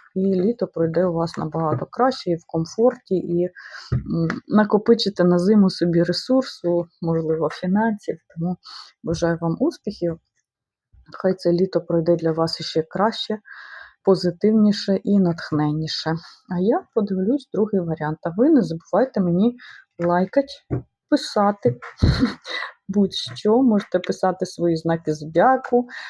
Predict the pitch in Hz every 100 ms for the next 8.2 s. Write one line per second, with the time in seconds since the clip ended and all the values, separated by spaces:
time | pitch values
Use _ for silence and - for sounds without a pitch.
0 | - 196 170 214 220 196 208 - 196 202
1 | 196 _ - - 233 - 180 160 - 165
2 | _ - - 214 - _ - 160 160 147
3 | - - _ _ _ _ _ - - -
4 | - - - - - _ _ _ _ _
5 | - 233 196 - 202 247 339 277 208 262
6 | 262 262 262 - 285 339 - - 262 262
7 | 247 254 190 180 208 170 - 147 151 151
8 | -